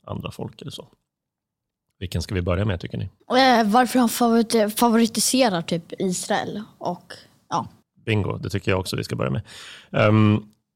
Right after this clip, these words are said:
Speaker 1: vid några tillfällen, så, så, eh, och då tänker jag framförallt på i femte Mosebok, när Mose är en gammal man och står och pratar med Israels barn i slutet av tiden de var i öknen,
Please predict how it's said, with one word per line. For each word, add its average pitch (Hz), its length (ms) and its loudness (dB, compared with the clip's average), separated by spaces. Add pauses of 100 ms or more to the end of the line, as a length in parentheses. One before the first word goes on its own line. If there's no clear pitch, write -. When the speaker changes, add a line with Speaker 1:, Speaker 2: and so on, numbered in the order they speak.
(460)
Speaker 1:
vid 123 140 4
några 147 180 8
tillfällen, 104 680 4
så, 110 180 -2
så, 95 600 0
eh, 92 400 4
och 101 200 -2
då 98 80 -8
tänker 120 200 0
jag 104 80 0
framförallt 98 460 0
på 95 120 0
i - 40 0
femte 107 360 2
Mosebok, 110 560 2
när 98 120 4
Mose 110 580 4 (220)
är 87 260 2
en 87 420 -2
gammal 110 340 4
man 139 280 4
och 107 80 0
står 107 140 0
och 92 80 0
pratar 107 360 2
med 107 200 0
Israels 101 580 -2 (220)
barn 98 220 4
i 104 40 4
slutet 110 420 -2
av 92 200 2
tiden 95 320 0
de 95 160 0
var 98 140 2
i - 40 0
öknen, 110 460 2